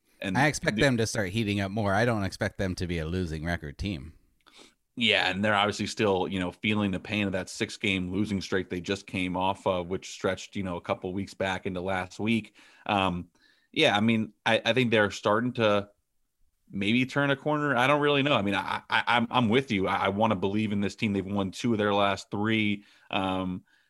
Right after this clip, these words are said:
Speaker 1: so they get
Speaker 2: Here's the pro-
Speaker 1: Minnesota tonight. This, the schedule looks pretty easy coming up, so maybe a good chance to rack up some wins here. Minnesota, Atlanta, New Orleans,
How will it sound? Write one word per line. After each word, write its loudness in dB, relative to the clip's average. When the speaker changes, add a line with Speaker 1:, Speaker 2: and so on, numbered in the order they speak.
Speaker 1:
so 2
they 2
get 4
Speaker 2:
Here's 4
the 2
pro- 4
Speaker 1:
Minnesota 4
tonight. 2
This, -6
the -2
schedule 2
looks 2
pretty -2
easy -4
coming -4
up, -4
so -6
maybe 0
a -2
good 0
chance -2
to -6
rack 2
up 0
some -8
wins -2
here. -2
Minnesota, 0
Atlanta, -4
New -4
Orleans, -4